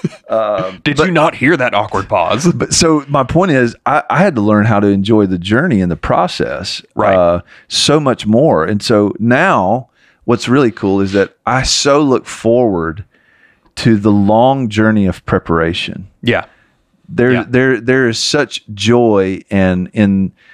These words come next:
Speaker 1: in wrestling with the text. And then once I feel like I've understood the text,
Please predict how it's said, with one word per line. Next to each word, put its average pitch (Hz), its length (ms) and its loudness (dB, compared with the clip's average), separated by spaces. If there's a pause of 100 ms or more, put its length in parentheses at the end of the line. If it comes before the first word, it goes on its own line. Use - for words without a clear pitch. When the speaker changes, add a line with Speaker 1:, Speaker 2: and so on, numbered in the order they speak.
(640)
Speaker 1:
in 101 240 2
wrestling 117 520 0
with 101 160 -2
the 98 80 -2
text. - 760 -2
And 104 260 2
then 113 680 0 (800)
once 135 360 0
I 123 140 2
feel 139 280 0
like 113 220 0
I've 104 200 2
understood 120 580 0
the 110 80 -2
text, - 680 -2